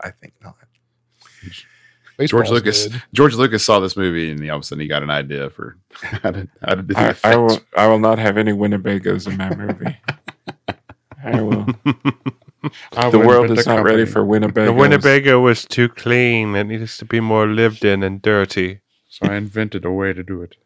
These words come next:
Speaker 1: We had a Winnebago and called it the Millennium Falcon.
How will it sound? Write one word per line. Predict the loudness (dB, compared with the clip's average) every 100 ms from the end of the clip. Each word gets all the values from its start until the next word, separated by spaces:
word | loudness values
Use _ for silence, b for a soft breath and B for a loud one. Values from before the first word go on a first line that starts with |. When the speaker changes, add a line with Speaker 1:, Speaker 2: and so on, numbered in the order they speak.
| _ _ b b b b b b b b _
Speaker 1:
We | -6 -4
had | -4
a | -2
Winnebago | -2 -2 -2 -2 -2 -6 -8
and | -14
called | -6 -4 -4
it | -8
the | -6
Millennium | -4 -2 -4 -6 -8
Falcon. | -12 -12 -16 -20 -20